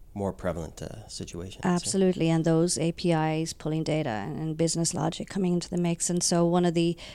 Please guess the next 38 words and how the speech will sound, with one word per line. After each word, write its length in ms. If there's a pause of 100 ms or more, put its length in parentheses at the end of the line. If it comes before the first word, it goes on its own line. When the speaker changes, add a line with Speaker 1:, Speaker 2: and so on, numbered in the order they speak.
(260)
Speaker 2:
biggest, 640 (140)
um, 380
issues 280
and 100
challenges 720
that, 340
you 140
know, 80
you'll 200
hear 160
cisos 420
talk 280
about 420
is 380 (400)
understanding 920
what 220
A 160
P 180
Is 420
they 120
have 240
got 300
going 260
on, 260
working 360
in 180
their 140
environment, 500
and 120
more 160
specifically, 600
what 200
those 200
A 120
P 140
Is 240
are 100
doing. 400